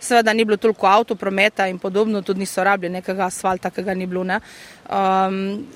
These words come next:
mnogi se ne zavedajo, da je pod asfaltom, kamor zdaj parkiramo avte, eh, voda, da je živa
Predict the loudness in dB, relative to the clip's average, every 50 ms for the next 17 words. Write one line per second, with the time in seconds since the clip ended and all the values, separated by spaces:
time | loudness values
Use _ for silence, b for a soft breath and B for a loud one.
0 | -20 -20 -18 -6 0 4 6 6 8 8 8 8 8 6 6 4 2 0 2 2
1 | 2 4 4 4 2 4 2 4 4 4 4 4 2 2 2 2 2 2 2 2
2 | 2 4 4 4 4 4 4 2 2 0 2 2 2 4 4 2 0 2 2 2
3 | 2 2 -2 -6 -2 -2 -2 -2 -2 0 0 0 0 0 -4 -2 0 0 2 2
4 | 0 0 2 2 4 2 2 2 2 0 0 0 -6 -18 -20 -20 -20 -12 -2 0
5 | 2 4 4 4 2 2 2 2 2 2 2 2 2 0 2 4 4 4 6 6
6 | 4 2 4 2 0 0 0 -2 0 0 2 4 6 4 4 4